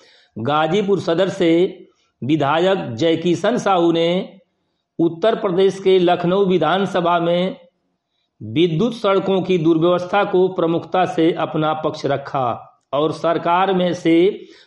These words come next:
मांग किया कि सदर विधानसभा के चोचकपुर एक सौ बत्तीस केवीए का पावर हाउस यथाशीघ्र निर्माण कराया जाए,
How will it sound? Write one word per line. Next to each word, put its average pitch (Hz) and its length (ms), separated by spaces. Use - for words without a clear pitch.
मांग 175 500
किया 185 280
कि 180 280
सदर 185 380
विधानसभा 175 640
के 170 240
चोचकपुर 175 800
एक 180 180
सौ 165 220
बत्तीस 156 440
केवीए 160 420
का 151 200
पावर 139 300
हाउस 147 400
यथाशीघ्र 170 800
निर्माण 156 440
कराया 143 360
जाए, 127 320